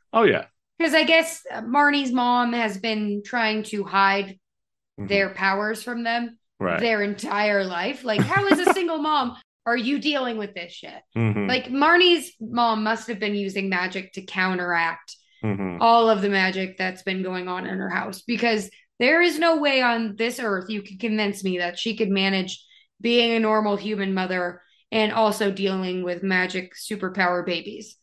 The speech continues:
Speaker 1: Mm-hmm.
Speaker 2: Like, no way.
Speaker 1: And it's just, this whole "let's never talk about this" thing only serves to make people want to talk about it more.
Speaker 2: Mm-hmm.
Speaker 1: And it's no wonder that Marnie, who has sort of been sheltered and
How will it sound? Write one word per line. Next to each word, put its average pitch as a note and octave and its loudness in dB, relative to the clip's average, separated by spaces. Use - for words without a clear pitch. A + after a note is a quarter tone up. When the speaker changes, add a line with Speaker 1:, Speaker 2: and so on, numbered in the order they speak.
Speaker 1:
Mm-hmm. F#3+ -2
Speaker 2:
Like, A3+ 0
no C#4 4
way. - 0
Speaker 1:
And - 0
it's G4+ 6
just, - 0
this F#3+ 4
whole F#3+ 8
"let's D3+ 4
never C#3 2
talk A#2 2
about A2 -2
this" G#2+ -4
thing A2 -2
only G#2 -2
serves G2 -4
to G#2 -6
make F#2+ 0
people F#2 0
want F2 -6
to F2+ -6
talk F2 -4
about F2 -2
it E2+ -4
more. E2+ -6
Speaker 2:
Mm-hmm. G3 -4
Speaker 1:
And C3+ 4
it's C#3+ 0
no E3 6
wonder C#3 4
that B2 4
Marnie, A2 2
who G#2 0
has G2 -6
sort A2 -4
of G2 -4
been G2+ -4
sheltered G#2 0
and F#2+ 0